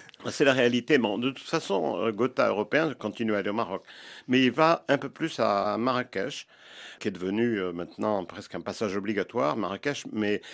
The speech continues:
beaucoup de gens, parmi les, les gens du Gotha, les intellectuels, un certain nombre disent préférer Tanger, ce qui est, même si je ne fais pas partie de Gotha, ce qui est un peu mon cas, même si j'ai beaucoup, beaucoup aimé Marrakech, mais,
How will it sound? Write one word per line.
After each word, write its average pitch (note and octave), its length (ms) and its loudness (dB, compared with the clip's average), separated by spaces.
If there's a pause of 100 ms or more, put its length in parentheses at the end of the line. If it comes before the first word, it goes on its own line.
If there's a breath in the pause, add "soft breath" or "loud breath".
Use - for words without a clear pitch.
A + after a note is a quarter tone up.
(260 loud breath)
beaucoup F3+ 320 0
de A#2 80 -4
gens, D#3 200 0
parmi G#2+ 260 -4
les, F2 500 -6
les F#2 140 -6
gens G#2 340 -2
du F2+ 120 -10
Gotha, - 420 -12
les E2+ 160 -10
intellectuels, F2 560 -6 (140 loud breath)
un A2+ 100 2
certain F#3 320 2
nombre E3 440 0
disent D#3 520 -6 (300)
préférer A2+ 400 -4
Tanger, G2+ 520 -6 (400 loud breath)
ce - 260 -8
qui G#2+ 340 -6
est, G2 100 -2
même F#2 200 -4
si - 140 -14
je F2+ 60 -8
ne E2 40 -12
fais G2+ 140 -6
pas G#2 120 -4
partie G2 280 -10
de G2+ 80 -2
Gotha, G#2 320 -2
ce - 100 -10
qui - 80 -4
est A#2 60 4
un A#2+ 80 2
peu F3 120 -2
mon D3 160 0
cas, G#2 220 0
même G#2+ 180 0
si G#2+ 200 -8
j'ai G#2+ 160 -4
beaucoup, B2 240 -8
beaucoup B2+ 280 -4
aimé A2+ 200 2
Marrakech, G#2+ 580 -2
mais, A2+ 180 -2